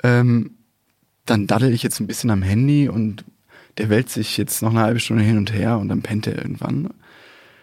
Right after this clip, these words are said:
Ich glaube, dass es nicht so geil ist. Ähm, und das habe ich angefangen, versucht oder versucht, angefangen, äh, mir abzugewöhnen.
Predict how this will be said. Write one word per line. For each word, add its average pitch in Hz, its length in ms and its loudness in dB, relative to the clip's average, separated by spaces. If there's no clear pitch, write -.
Ich - 160 -18
glaube, 117 420 0
dass 110 200 -4
es - 120 -8
nicht 113 120 0
so 104 100 -4
geil 117 300 2
ist. 160 380 -2
Ähm, 107 640 2
und 113 280 -4
das 123 580 2
habe 113 180 0
ich - 220 -14
angefangen, 135 720 2
versucht - 920 -6
oder 110 160 -4
versucht, 139 440 -4
angefangen, 120 520 -2
äh, 110 120 -2
mir 110 240 -4
abzugewöhnen. 151 880 0